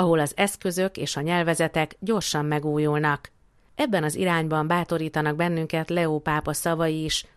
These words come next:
aki többször kedvezően üdvözölte munkánkat, és felhívta a figyelmet az egység, az igazság fontosságára,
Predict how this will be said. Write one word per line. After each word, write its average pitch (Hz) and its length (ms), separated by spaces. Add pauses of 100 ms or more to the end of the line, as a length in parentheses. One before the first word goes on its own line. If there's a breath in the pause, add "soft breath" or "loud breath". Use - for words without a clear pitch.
(140)
aki 208 260
többször 220 460
kedvezően 151 760
üdvözölte 156 600
munkánkat, 160 760 (360 soft breath)
és 220 240
felhívta 202 520
a 151 60
figyelmet 156 680
az 156 180
egység, 180 600 (280 soft breath)
az 175 200
igazság 151 600
fontosságára, 156 1000